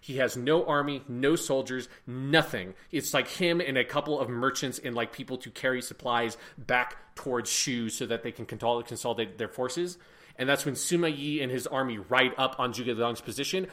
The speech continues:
finding him, like, effectively defenseless, but they don't know what situation Zhuge Liang is in. And so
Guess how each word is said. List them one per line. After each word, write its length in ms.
finding 400
him, 460
like, 260
effectively 640
defenseless, 600
but 240
they 140
don't 360
know 160
what 240
situation 460
Zhuge 200
Liang 340
is 100
in. 140
And 120
so 440